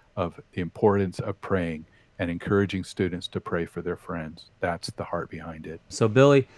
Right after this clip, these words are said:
Speaker 2: give us some of your thoughts on what you would say to youth pastors, to students, to parents listening about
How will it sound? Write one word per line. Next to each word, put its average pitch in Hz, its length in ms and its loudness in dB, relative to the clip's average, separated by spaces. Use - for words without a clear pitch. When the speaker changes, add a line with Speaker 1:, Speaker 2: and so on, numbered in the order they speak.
Speaker 2:
give 156 160 4
us 170 100 4
some 147 220 4
of 131 60 6
your 123 100 4
thoughts 113 440 2
on 107 120 -2
what 107 180 4
you 113 140 2
would 110 120 0
say 104 400 4
to 98 460 0
youth 123 240 0
pastors, 120 640 0
to 107 100 -6
students, 110 420 -2
to 107 60 -6
parents 101 340 -4
listening 104 320 -4
about 98 380 -2